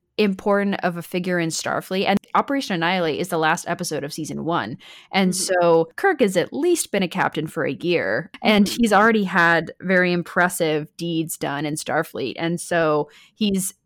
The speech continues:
Speaker 1: considered a successful person. <laughs> You
Speaker 2: Yeah,
Speaker 1: know, he's got the
Speaker 2: totally.
Speaker 1: ship, he's got the crew, he's literally saving the galaxy every couple days.
Speaker 2: Yeah.
Speaker 1: And so I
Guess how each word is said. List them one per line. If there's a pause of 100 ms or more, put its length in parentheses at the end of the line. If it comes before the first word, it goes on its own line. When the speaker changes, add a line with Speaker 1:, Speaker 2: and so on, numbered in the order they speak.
(140)
Speaker 1:
considered
a
successful (720)
person.
<laughs>
You
Speaker 2:
Yeah,
Speaker 1:
know,
he's
got
the
Speaker 2:
totally.
Speaker 1:
ship, (140)
he's
got
the
crew,
he's
literally
saving
the
galaxy
every
couple
days.
Speaker 2:
Yeah. (160)
Speaker 1:
And
so (120)
I